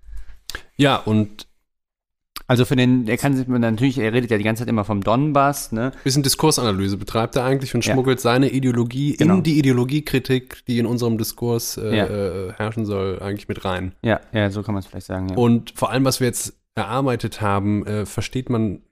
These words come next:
Speaker 1: schon eigentlich, wie deutlich er hier ist, wenn er dann zum Beispiel sagt, "Again, for many people in Ukraine, the anti-Russia project is simply unacceptable. And there are millions of such people."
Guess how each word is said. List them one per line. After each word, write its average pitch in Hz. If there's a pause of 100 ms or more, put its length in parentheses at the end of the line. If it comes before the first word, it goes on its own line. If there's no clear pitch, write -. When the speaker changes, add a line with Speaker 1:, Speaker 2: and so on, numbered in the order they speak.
(220)
Speaker 1:
schon 113 (680)
eigentlich, 110
wie 110
deutlich 101
er 101
hier 98
ist, -
wenn 110
er 104
dann 101
zum 104
Beispiel 98
sagt, 95 (880)
"Again, 123
for -
many 123
people 123
in 107
Ukraine, 104
the 98
anti-Russia 104
project 87
is -
simply 127
unacceptable. -
And 104
there 104
are 101
millions 104
of 80
such -
people." -